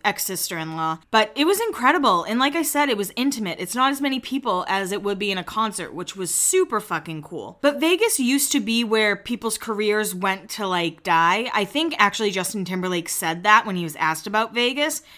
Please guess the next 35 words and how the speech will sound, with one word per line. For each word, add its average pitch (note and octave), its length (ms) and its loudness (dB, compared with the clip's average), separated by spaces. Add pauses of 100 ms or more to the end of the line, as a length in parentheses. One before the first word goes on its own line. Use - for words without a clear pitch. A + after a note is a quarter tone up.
(240)
Actually, G#3+ 540 2 (240)
I F#3+ 80 0
found F3+ 240 0
the D#3+ 60 -6
quote. E3 240 -8
He F#3+ 120 -8
said, G3+ 320 2
"It's A#3+ 160 -2
for C4 140 2
people D4 320 2
planning A3 460 0
their G3+ 160 0
retirement." F3+ 720 -2
And A3 100 0
of G#3 80 -2
course, G#3 240 2
everyone F#3 240 0
was F3+ 100 -2
like, E3+ 160 -2
"Wow, F3+ 220 6
he's F3 220 -2
really F#3 280 0
trying F3 260 0
to E3 60 -6
shade F3 320 0
Britney F#3 280 -2
and F3+ 100 -4
the F3 60 -4
Backstreet F#3+ 500 0
Boys." F3 300 -4
But B3+ 160 -2
I'd D#4+ 200 6
say A4 160 2
Britney G#3+ 520 0
changed G3 640 -2